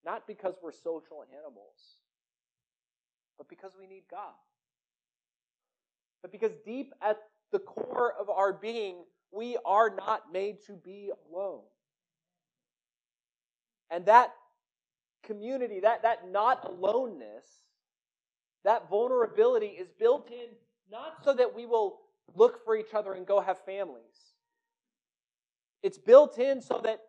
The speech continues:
somehow, somewhere, no matter where we are, our soul will and does cry out for God.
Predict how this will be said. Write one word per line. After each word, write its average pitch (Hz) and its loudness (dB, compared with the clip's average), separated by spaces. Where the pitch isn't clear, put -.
somehow, 254 0
somewhere, 247 -6
no 220 -6
matter 240 -6
where 226 -8
we 220 -12
are, 196 -2
our 175 -14
soul 214 -6
will 202 -4
and 165 -12
does 180 -8
cry 170 -10
out 165 -6
for 160 -20
God. 95 -10